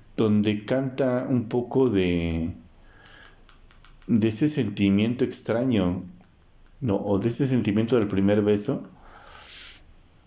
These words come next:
Y se oye, bueno, cuando yo vi el video, la primera vez que vi este video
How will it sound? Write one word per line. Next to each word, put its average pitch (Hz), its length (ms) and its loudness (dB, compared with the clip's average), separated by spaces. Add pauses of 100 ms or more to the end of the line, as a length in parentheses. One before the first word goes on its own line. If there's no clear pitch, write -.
(3250)
Y 131 120 -2
se 123 240 2
oye, 151 720 2 (520)
bueno, 104 400 0
cuando 98 220 0
yo 120 120 2
vi 139 100 4
el 139 80 2
video, 98 280 2
la 107 140 0
primera 90 240 0
vez 98 80 -4
que 92 100 -4
vi 90 140 0
este 90 220 -4
video 87 440 -2